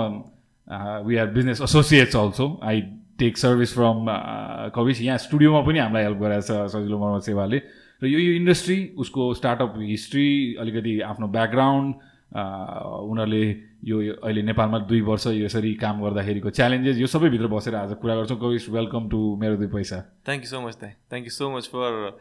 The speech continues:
Speaker 2: thinking that I'm good enough to come and share something
Speaker 1: Of
Speaker 2: here।
Speaker 1: course, भाइ,
Speaker 2: <laughs>
Speaker 1: of course। मैले यो स्टार्ट गर्नुको रिजन एउटा के हो भने, अम, घर बसेर कन्टेन्ट हेरिरहने भाइ बहिनीहरूलाई चाहिँ राम्रो काम पनि भइरहेछ है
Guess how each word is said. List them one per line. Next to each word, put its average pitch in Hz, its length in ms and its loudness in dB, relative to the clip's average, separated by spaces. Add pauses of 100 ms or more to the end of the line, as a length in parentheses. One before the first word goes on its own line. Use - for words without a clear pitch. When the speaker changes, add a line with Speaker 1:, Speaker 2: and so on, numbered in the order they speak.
(380)
Speaker 2:
thinking 131 260 -10
that 117 100 2
I'm 117 260 -2
good 123 140 -4
enough 135 300 -2
to 131 80 -8 (120)
come 127 160 0
and 123 200 -2
share 131 220 2
something 113 240 -4
Speaker 1:
Of 110 60 2
Speaker 2:
here। 131 260 0
Speaker 1:
course, 131 280 0
भाइ, 98 160 0
Speaker 2:
<laughs> 101 100 -2
Speaker 1:
of - 40 -4 (100)
course। 107 200 0 (460)
मैले 151 520 0
यो 160 80 4
स्टार्ट 156 260 4
गर्नुको 156 300 2
रिजन 147 380 2
एउटा 135 160 4
के 131 180 0
हो 113 200 6
भने, 131 200 0 (420)
अम, 123 480 -12 (300)
घर 127 180 4
बसेर 165 340 6
कन्टेन्ट 151 440 2
हेरिरहने 131 400 2
भाइ 113 180 4
बहिनीहरूलाई 117 440 0
चाहिँ 120 400 -2 (560)
राम्रो 165 240 4
काम 180 220 2
पनि 185 200 4
भइरहेछ 95 400 0
है 120 300 -2